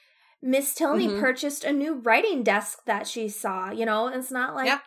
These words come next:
Speaker 1: she can just call up ikea and have something delivered to her. Like, she saw something cute and she wanted it, and they had, they have to get it back. She,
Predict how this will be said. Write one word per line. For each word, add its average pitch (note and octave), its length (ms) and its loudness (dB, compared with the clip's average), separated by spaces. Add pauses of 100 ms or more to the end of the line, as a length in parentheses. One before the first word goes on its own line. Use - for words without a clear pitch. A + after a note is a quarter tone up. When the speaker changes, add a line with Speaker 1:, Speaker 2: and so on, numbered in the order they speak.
Speaker 1:
she - 260 -8
can C4 200 -4
just B3 220 -4
call A3+ 220 4
up A#3 160 2
ikea A#3 420 0
and B3+ 160 -4
have G#3+ 180 -6
something A#3 340 -8
delivered A3 520 -2
to G#3 140 -4
her. G3+ 280 -4
Like, A#3 180 -2
she B3+ 160 -10
saw A3 320 -2
something D4 420 -6
cute A#3 340 0
and C#4+ 120 -10
she D4+ 120 -6
wanted G#3 380 2
it, B3 80 -4
and C#4+ 120 -6
they B3+ 100 -2
had, G#3+ 280 2 (100)
they A#3+ 160 6
have B3 280 8
to B3+ 80 -4
get B3 180 2
it A#3+ 180 -2
back. D4+ 280 8
She, - 180 -10